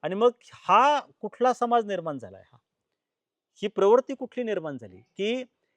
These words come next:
एका सामाजिक विचारांच्या वाटेवर चालणारा एक कार्यकर्ता, त्याला उचलून घेऊन जाऊन अशा पद्धतीने निर्घृण त्याची हत्या होते.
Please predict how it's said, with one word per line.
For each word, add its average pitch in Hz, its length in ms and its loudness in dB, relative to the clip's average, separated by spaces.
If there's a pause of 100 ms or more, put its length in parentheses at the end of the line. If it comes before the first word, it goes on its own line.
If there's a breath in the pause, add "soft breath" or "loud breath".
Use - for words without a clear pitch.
(140)
एका 190 640 0 (120)
सामाजिक 170 840 -4
विचारांच्या 170 800 -6
वाटेवर 170 540 -2
चालणारा 180 520 -4
एक 175 200 -4
कार्यकर्ता, 113 600 -10 (640)
त्याला 165 180 0
उचलून 180 500 -6
घेऊन 156 280 -10
जाऊन 120 320 -8
अशा 131 180 -10
पद्धतीने 165 840 -6 (480)
निर्घृण 156 440 -2
त्याची 214 260 0
हत्या 165 360 -4
होते. 117 520 -8